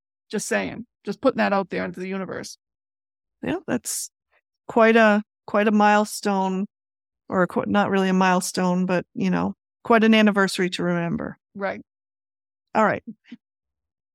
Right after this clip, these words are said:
Speaker 2: So tune in with us next week to see how the Nikolai family is doing. This story has twists and turns, but is scattered with love.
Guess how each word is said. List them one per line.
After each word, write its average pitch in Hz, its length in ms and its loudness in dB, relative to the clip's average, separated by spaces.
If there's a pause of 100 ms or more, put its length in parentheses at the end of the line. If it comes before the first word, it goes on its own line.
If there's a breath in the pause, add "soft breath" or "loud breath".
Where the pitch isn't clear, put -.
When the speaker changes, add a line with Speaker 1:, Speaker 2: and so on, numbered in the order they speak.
(520)
Speaker 2:
So 214 440 2 (460)
tune 349 240 4
in 330 180 4
with 269 140 4
us 240 160 2
next 220 340 0
week 160 260 -4 (100)
to 196 140 0
see 220 240 2
how 208 220 4
the 202 80 2
Nikolai 214 460 4
family 202 460 0
is 196 140 -6
doing. - 460 -2 (580)
This 226 140 2
story 220 480 4
has 202 300 0
twists - 500 -2
and 285 180 4
turns, 190 680 -2 (360)
but 190 120 4
is 175 160 2
scattered 185 560 0
with 196 180 2
love. 175 440 0